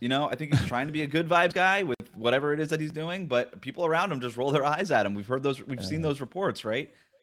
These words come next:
Speaker 1: Um,
Speaker 2: Yeah.
Speaker 1: that's a bad, Ben Simmons, man. Like, you know, and that's not to say anything about the mental health issues, but, like, not the best vibes for Ben Simmons the last
Speaker 2: <laughs>
Speaker 1: couple of years. Not the best vibes. That is a bad vibes team. I, I'm with you there.
Speaker 2: Number three is a shocker.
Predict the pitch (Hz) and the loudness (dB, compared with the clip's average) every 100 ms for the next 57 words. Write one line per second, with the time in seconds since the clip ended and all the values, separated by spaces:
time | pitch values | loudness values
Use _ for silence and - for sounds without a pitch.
0 | _ - 120 120 113 101 131 160 220 127 | _ 0 4 6 4 4 2 2 0 2
1 | 139 - 139 233 233 202 269 190 95 - | 2 0 0 0 -2 -4 -4 -4 -6 -8
2 | 117 123 135 110 131 - - - - - | -6 -4 -4 -4 -4 -4 -8 4 4 4
3 | - - - 143 160 170 165 165 165 160 | -6 -16 -4 -2 -2 -4 -6 -6 -6 -4
4 | 156 147 151 151 147 135 170 175 160 135 | -4 -4 -4 -2 0 0 0 -4 -6 -6
5 | 113 - 113 117 - _ _ _ - 143 | -6 -6 -4 -4 -6 _ _ _ 0 0
6 | 208 208 214 - 175 185 113 90 - _ | 2 2 2 0 0 0 -2 -6 -16 _
7 | 131 135 131 135 131 120 107 104 107 104 | -4 -2 -2 -4 -2 0 0 -2 -4 0
8 | 104 92 82 - _ _ _ 120 147 156 | 0 0 -4 -14 _ _ _ 0 0 2
9 | 156 156 143 117 92 117 139 123 98 113 | 2 2 2 2 2 2 2 2 0 2
10 | 113 117 120 - - 101 101 101 92 - | 4 4 2 -4 -4 2 4 4 0 -8
11 | _ _ - 87 80 78 _ _ 92 95 | _ _ -6 -4 -6 -12 _ _ -8 -8
12 | - 101 98 90 82 78 80 _ _ _ | -6 -6 -6 -6 -8 -10 -14 _ _ _
13 | 139 175 214 - 226 311 262 - 214 220 | 6 8 8 8 8 8 8 8 8 8
14 | 127 98 | 4 4